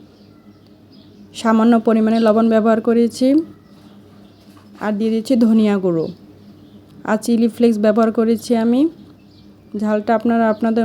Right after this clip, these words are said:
অনুযায়ী নিয়ে নেবেন। আর সামান্য পরিমাণে জিরে গুঁড়ো দিয়ে দিয়েছি।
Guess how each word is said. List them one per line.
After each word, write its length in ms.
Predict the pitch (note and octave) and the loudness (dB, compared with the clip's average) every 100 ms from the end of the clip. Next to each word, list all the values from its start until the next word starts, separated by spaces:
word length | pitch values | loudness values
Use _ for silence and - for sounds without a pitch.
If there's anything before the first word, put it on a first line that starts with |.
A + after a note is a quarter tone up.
| A3 | 0
অনুযায়ী 280 | G#3+ A3 A3+ | 0 0 0
নিয়ে 140 | A3+ A3+ | 0 0
নেবেন। 260 | A3+ B3+ D#4 - - - - F#3+ | 0 0 -2 -4 -20 -20 -10 -4
আর 80 | G#3+ A3+ | -4 -2
সামান্য 300 | G#3+ A3+ A#3+ A#3 | -2 0 0 0
পরিমাণে 320 | G#3+ A3 A#3 A#3+ | -2 0 2 2
জিরে 260 | G#3+ G#3+ G#3+ | 2 0 0
গুঁড়ো 200 | G#3+ A3 | 0 0
দিয়ে 180 | G3+ F#3+ | 0 0
দিয়েছি। 380 | F#3 F#3 - | 0 -2 -4